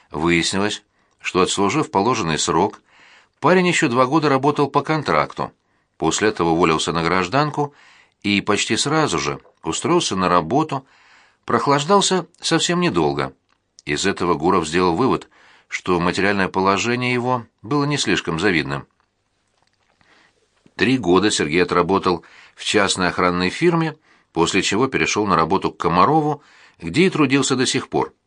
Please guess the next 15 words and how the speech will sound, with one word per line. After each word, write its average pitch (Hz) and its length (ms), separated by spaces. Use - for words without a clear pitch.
Несмотря 92 600
на 92 140
краткость 98 540
анкетных 95 540
сведений, 90 560
ответ 156 420
как 156 200
минимум 143 500
на 120 140
один 151 260
вопрос 85 500
Гуров 80 340
всё 98 160
же - 120
получил. 147 520